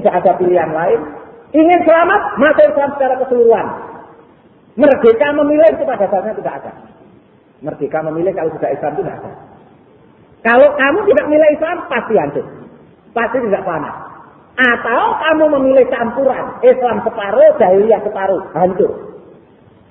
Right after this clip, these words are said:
Islam sembilan puluh sembilan setengah persen, jahiliyah setengah persen, hancur. Hancur. Jadi harus murni Islam mutlak.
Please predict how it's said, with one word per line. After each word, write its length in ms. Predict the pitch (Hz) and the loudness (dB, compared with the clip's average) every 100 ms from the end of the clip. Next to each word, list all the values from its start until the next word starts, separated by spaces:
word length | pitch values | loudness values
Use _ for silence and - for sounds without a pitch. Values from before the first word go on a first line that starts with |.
| _ | _
Islam 560 | 277 285 294 320 302 320 | 4 4 4 2 0 0
sembilan 440 | 269 226 269 277 262 | 0 2 2 2 0
puluh 200 | 294 311 302 | 0 0 -2
sembilan 420 | 269 233 285 294 294 | -4 0 0 0 -4
setengah 300 | 277 285 277 | -4 -4 -4
persen, 400 | - 269 - 311 269 | -4 -6 0 -2 0
jahiliyah 500 | - 190 208 269 285 - | 0 2 4 2 0 -2
setengah 220 | 262 247 240 | -10 -10 -8
persen, 260 | 262 269 - - - | -6 -6 -8 -10 -2
hancur. 400 | 202 202 262 - - - - - - - _ - _ _ _ | 0 2 2 2 -4 -14 -18 -20 -20 -20 _ -20 _ _ _
Hancur. 360 | 127 135 110 - - - - _ _ _ | -14 -10 -10 -10 -16 -20 -20 _ _ _
Jadi 160 | 170 214 185 | 0 2 4
harus 160 | 214 196 | 2 2
murni 400 | 214 240 254 240 | 2 4 2 -2
Islam 320 | - 233 208 | -2 -2 -4
mutlak. 340 | 302 - 370 | -4 -4 -4